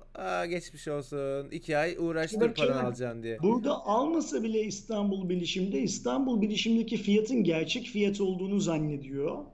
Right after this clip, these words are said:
Speaker 2: Ve böylece her yeri de, e, pahalı olarak isimlendiriyor.
Speaker 1: Evet, aslında yani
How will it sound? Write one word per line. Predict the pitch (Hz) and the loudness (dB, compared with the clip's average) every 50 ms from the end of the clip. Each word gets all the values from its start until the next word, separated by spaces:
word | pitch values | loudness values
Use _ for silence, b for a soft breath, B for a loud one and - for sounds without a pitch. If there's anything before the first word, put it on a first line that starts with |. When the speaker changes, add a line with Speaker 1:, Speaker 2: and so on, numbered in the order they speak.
| b b b b b b b b - | b b b b b b b b 0
Speaker 2:
Ve | 175 196 190 | 2 2 4
böylece | 185 214 240 247 247 247 214 202 254 226 | 4 4 4 4 2 0 0 0 0 0
her | 190 196 220 254 277 277 | 0 0 0 0 0 0
yeri | 254 247 247 262 311 320 | 0 0 2 0 2 2
de, | 320 285 220 180 - - - - - - - - - | 2 2 2 0 -2 -6 -14 -20 -20 -20 -20 -12 -8
e, | 190 185 190 190 190 190 185 180 185 - | -6 -4 -4 -4 -4 -4 -4 -4 -4 -6
pahalı | - 170 180 180 180 180 190 208 247 | -2 0 2 2 4 4 4 4 4
olarak | 277 277 247 208 185 170 160 156 156 - | 4 4 4 4 2 2 2 0 -2 -6
isimlendiriyor. | - - - 165 156 151 147 147 143 139 135 135 139 143 | -8 -6 -6 -4 -4 -2 -2 -2 -4 -4 -4 -2 0 2
Speaker 1:
Evet, | 147 135 131 123 127 - | 2 2 2 0 -2 -2
aslında | - 139 156 147 - - 165 160 170 190 202 | -4 -4 -4 -4 -6 -8 -8 -6 -2 -2 0
yani | 202 196 180 175 175 170 170 | 0 2 0 0 0 -2 -4